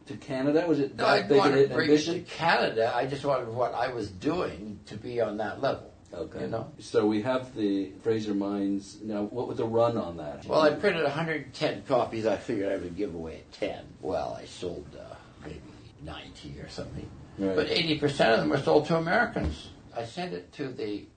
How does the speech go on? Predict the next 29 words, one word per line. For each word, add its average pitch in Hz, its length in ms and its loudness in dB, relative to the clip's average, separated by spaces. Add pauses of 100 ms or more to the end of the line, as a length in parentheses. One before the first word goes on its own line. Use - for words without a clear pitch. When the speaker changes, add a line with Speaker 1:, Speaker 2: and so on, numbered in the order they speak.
Speaker 2:
Western 113 340 -10
Book 107 220 -8
Show. - 180 -12 (300)
I 90 120 -8
sent - 240 -2
it - 160 -6
down 87 280 -4
there 92 180 -12
to 90 180 -10
Los 95 220 -2
Angeles, 98 560 -10 (140)
and 98 180 -8
they 107 160 -6
were 110 140 -10
selected - 640 -4
to 104 60 -10
be 92 180 -8
in 80 100 -10
the - 60 -16
show. - 300 -6 (180)
That 123 260 0
way, 101 420 -2
it 92 140 -12
got 73 200 -12
known, 104 460 -8 (460)
Speaker 1:
Yeah. 95 140 -6
Speaker 2:
and 107 320 -12 (280)
somehow 117 580 -8 (100)
people, - 360 -10